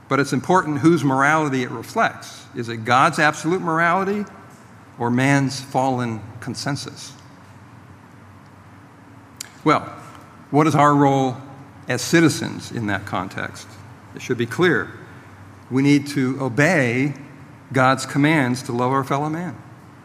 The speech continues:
Not because we fear the government, but because we fear God and genuinely love others from the heart. This includes fulfilling all of our obligations freely and timely.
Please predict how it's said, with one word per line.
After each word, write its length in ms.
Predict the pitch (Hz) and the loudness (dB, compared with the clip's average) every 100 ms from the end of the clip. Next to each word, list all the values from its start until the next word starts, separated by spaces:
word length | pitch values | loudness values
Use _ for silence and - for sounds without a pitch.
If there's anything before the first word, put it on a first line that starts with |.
| - - - - - - - - - | -20 -20 -20 -20 -20 -20 -20 -16 -2
Not 440 | 127 151 170 - | 2 4 2 -2
because 440 | 135 131 139 131 123 | -2 2 2 2 -2
we 100 | 117 | -6
fear 460 | - - 147 139 | -6 0 2 4
the 80 | 127 | 2
government, 500 | 120 143 127 113 196 - - - - - - - - | 0 0 0 -4 -6 -10 -18 -20 -20 -20 -20 -18 -8
but 160 | 123 | -6
because 420 | 123 - 131 127 131 | -6 -2 -2 -2 -2
we 100 | 127 | -4
fear 280 | 127 139 | 0 0
God 400 | 131 127 139 170 | 4 4 6 4
and 360 | 151 127 113 - - - - | 4 2 -2 -6 -14 -16 -2
genuinely 500 | - 196 208 190 185 | 0 2 0 0 0
love 420 | 170 190 151 143 | 2 2 0 -2
others 540 | 160 170 123 127 - - - - - - | 0 0 0 -4 -10 -20 -20 -20 -20 -12
from 180 | - 127 | -4 -4
the 80 | 135 | -2
heart. 240 | 175 - - - - - - - - - - - - - - - - - - - - - - - | -6 -8 -14 -20 -20 -20 -20 -20 -20 -20 -20 -20 -20 -20 -20 -20 -20 -20 -20 -20 -20 -20 -10 -2
This 180 | 147 | 0
includes 440 | 143 139 160 151 147 | 2 2 6 6 4
fulfilling 500 | - 131 160 160 147 | -4 -2 2 4 2
all 320 | 147 208 254 | 4 6 6
of 80 | 139 | 4
our 180 | 117 113 | 4 4
obligations 720 | 113 117 113 113 113 135 127 | 2 0 -2 -2 -2 -6 -6
freely 460 | - 160 160 151 | -2 4 4 4
and 100 | 147 | 0
timely. 440 | 143 156 190 131 | 0 0 2 0